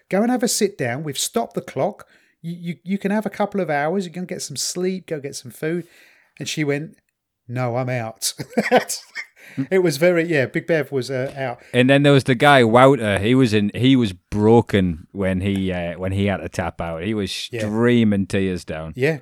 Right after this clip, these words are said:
Speaker 1: Well, he came all the way from, wa-, was it Germany he came from? And, yeah, he
Speaker 2: Uh,
Speaker 1: cycled there from the airport. The, the geezer was full on. What about, um,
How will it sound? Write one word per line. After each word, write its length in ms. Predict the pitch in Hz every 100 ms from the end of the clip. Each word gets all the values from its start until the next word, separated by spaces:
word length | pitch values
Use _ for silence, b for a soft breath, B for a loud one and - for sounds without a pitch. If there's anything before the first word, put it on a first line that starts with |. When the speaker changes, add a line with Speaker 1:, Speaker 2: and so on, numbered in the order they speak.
| -
Speaker 1:
Well, 140 | 185 196
he 120 | 190
came 240 | 214 214
all 40 | 214
the 120 | 185
way 120 | 180
from, 400 | 175 165 160 143 _ _ -
wa-, 160 | 156 - 156 - -
was 160 | 175
it 160 | 202 - _ _ -
Germany 460 | 196 220 139 107
he 160 | 92 117
came 260 | 120 110
from? 300 | 104 113 92 85 _ _ _ _ _ _ _ _ _ 131
And, 340 | 135 127 - _
yeah, 140 | 185
he 120 | 175
Speaker 2:
Uh, 40 | 160
Speaker 1:
cycled 560 | - 208 226 220 180
there 160 | 170 143
from 220 | - 143
the 200 | 139 170
airport. 640 | 160 175 - - 104 98 _ _
The, 140 | - 165
the 140 | 190
geezer 300 | - 226 214
was 140 | 151 -
full 200 | 202 175
on. 100 | 127
What 140 | 180 202
about, 380 | 202 185 170
um, 360 | 170 160 156